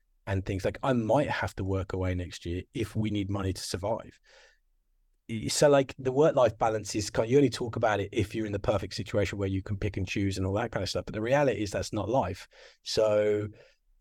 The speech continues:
it's really hard. It's really hard 'cause, like you say, this industry is, uh, is relentless. And I think as well, like,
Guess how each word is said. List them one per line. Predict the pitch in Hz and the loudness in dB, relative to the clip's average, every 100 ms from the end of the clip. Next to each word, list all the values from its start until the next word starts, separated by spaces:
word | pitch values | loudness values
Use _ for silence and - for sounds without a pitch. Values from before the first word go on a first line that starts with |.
| - | -4
it's | 131 | 2
really | 185 185 | 6 6
hard. | 113 - - - | 6 2 -2 -8
It's | - 120 | -12 -6
really | 131 120 | -2 0
hard | 120 123 - | 0 0 -2
'cause, | 101 | -2
like | 113 | -2
you | 95 | -2
say, | 123 | 0
this | 101 98 | -2 -2
industry | 107 107 101 - 98 95 95 92 | -4 -4 -4 -2 -2 0 0 -2
is, | 92 - - - _ _ _ _ - | -4 -10 -12 -16 _ _ _ _ -6
uh, | 101 92 90 _ _ _ _ _ _ _ _ _ _ - | -4 -4 -6 _ _ _ _ _ _ _ _ _ _ -8
is | 101 95 | -6 -2
relentless. | 98 98 95 101 110 98 - - - _ _ _ _ - | -2 0 0 0 -2 -8 -6 -8 -12 _ _ _ _ -2
And | 101 95 95 92 90 95 - _ _ _ _ _ | 2 2 2 0 -2 -6 -12 _ _ _ _ _
I | 104 127 143 | 4 6 4
think | - 104 95 | 0 -4 -4
as | 95 | -4
well, | 98 110 104 | 0 2 2
like, | 98 95 92 - - | 2 0 -2 -4 -12